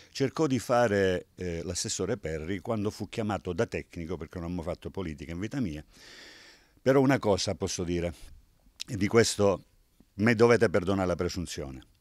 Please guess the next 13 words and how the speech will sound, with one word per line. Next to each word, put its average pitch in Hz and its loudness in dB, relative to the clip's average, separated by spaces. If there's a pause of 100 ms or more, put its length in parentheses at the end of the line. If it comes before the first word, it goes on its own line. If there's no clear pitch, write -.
(360)
Gli 98 -2
altri 135 2
possono 98 -2
parlare 92 0
nel 90 -2
generico 82 -4
e 90 -4
nel 85 -4
vago. 65 -10 (240)
L'assessore 101 -4
Perri, 90 -2
Claudio 98 0
Perri, 67 -12